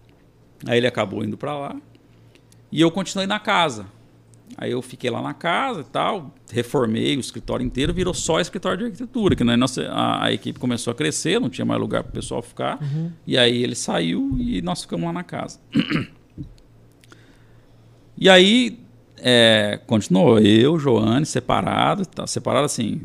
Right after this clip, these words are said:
Speaker 2: Sim.
Speaker 1: no mesmo lugar, mas com
Speaker 2: Aham.
Speaker 1: nomes separados, cliente separado, a placa lá na frente era meu e dela,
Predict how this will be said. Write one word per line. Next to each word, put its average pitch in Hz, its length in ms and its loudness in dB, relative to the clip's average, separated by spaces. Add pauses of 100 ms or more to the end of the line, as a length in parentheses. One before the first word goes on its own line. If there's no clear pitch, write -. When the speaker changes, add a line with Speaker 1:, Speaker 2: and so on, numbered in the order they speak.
Speaker 2:
Sim. 180 340 -4
Speaker 1:
no 120 220 4
mesmo 127 280 6
lugar, 156 280 4
mas 156 160 2
com 151 120 2
Speaker 2:
Aham. 175 80 6
Speaker 1:
nomes 160 280 4
separados, 170 540 0
cliente 113 260 -4
separado, 135 320 0
a 120 40 2
placa 123 360 4
lá 117 100 2
na 107 60 -2
frente 113 340 -6
era 110 120 -2
meu 113 240 2
e 120 40 0
dela, 113 540 0